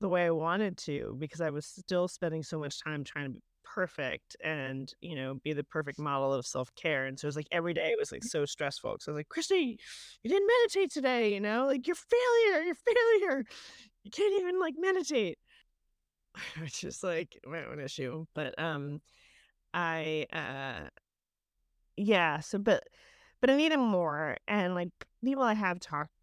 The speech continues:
to about this where I'm like, "I can't believe it's been this long." They're like, "You took what you needed,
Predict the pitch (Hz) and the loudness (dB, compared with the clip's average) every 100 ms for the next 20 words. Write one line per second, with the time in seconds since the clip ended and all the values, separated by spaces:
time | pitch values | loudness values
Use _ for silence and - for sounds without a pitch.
0 | _ _ - 202 170 139 139 - 147 - | _ _ -6 -2 0 0 -2 -2 -6 -4
1 | 151 143 147 131 - - 175 165 156 151 | -6 -6 -6 -10 -10 -8 -6 -4 -4 -4
2 | - 160 151 147 - 147 143 143 143 - | -6 -4 -4 -6 -6 -4 -2 -4 -6 -10
3 | - 151 147 - 147 156 170 185 196 - | -8 -6 -6 -8 -10 -6 -4 -4 -6 -10
4 | _ - - 247 - - 160 151 82 69 | _ -8 -2 -2 0 -2 -2 -4 -4 -6
5 | - | -8